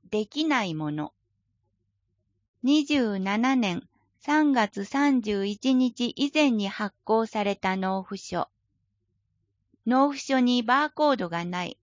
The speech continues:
または傷や汚れなどでバーコードが読み取れないもの。納付書一枚の金額が三十万円を超えるもの。金額を訂正したもの。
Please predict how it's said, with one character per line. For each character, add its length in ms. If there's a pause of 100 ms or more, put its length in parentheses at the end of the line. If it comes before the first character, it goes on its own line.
ま 180
た 160
は 240
傷 320
や 160 (160)
汚 120
れ 120
な 140
ど 100
で 140
バ 240
ー 20
コ 160
ー 40
ド 120
が 100
読 180
み 140
取 140
れ 120
な 160
い 60
も 180
の。 180 (1700)
納 260
付 120
書 160
一 260
枚 180
の 140
金 320
額 300
が 200
三 320
十 200
万 260
円 220
を 180
超 80
え 140
る 120
も 200
の。 200 (1700)
金 260
額 380
を 140
訂 420
正 300
し 140
た 160
も 160
の。 200